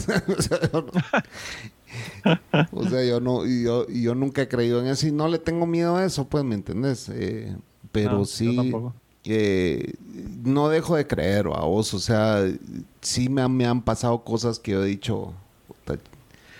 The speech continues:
Speaker 1: como dirían los mexicanos, "Ah, chanfle, ¿y aquí qué onda, va vos?".
Speaker 2: Sí.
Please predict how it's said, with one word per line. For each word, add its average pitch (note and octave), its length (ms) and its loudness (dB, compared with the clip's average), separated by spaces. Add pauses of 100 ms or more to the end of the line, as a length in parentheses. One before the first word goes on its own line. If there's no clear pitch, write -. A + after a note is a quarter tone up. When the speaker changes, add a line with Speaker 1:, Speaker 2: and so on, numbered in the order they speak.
(140)
Speaker 1:
como G2 280 -2
dirían G2+ 340 4
los A2 100 6
mexicanos, G2+ 680 2
"Ah, G2 80 -2
chanfle, A2+ 680 0
¿y F#2 60 2
aquí F2+ 260 -4
qué - 140 -2
onda, B2+ 300 2
va A#2 160 -4
vos?". A#2 340 -6 (920)
Speaker 2:
Sí. - 140 2